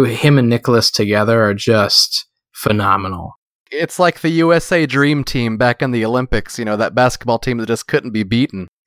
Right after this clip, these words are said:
Speaker 1: <laughs>
Speaker 2: So let's talk about, um, to,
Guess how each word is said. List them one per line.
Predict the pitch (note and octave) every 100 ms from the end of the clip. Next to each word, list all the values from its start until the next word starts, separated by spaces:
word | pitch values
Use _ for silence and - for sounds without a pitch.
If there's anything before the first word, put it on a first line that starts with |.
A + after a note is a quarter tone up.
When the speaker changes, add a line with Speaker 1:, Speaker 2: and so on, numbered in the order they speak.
| -
Speaker 1:
<laughs> | - - - F#3+ - - _ _ _
Speaker 2:
So | - - A3
let's | A3+ C#4 -
talk | - A3+ G#3
about, | G3 F3 E3+ E3+ -
um, | F3+ E3 D#3
to, | -